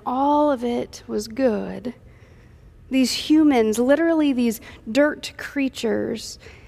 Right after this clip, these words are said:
they walked and they talked, but they did more than that.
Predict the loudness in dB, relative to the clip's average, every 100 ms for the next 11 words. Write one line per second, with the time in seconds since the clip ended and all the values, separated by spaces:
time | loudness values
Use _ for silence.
0 | -20 -20 -8 0 0 2 2 2 -2 -10
1 | -8 -2 0 0 -4 -2 0 0 -8 -20
2 | -20 -20 -20 -20 -20 -20 -20 -14 -6 0
3 | 0 2 0 0 0 2 2 0 -2 -6
4 | -20 -20 -14 0 2 4 2 0 -6 -14
5 | -20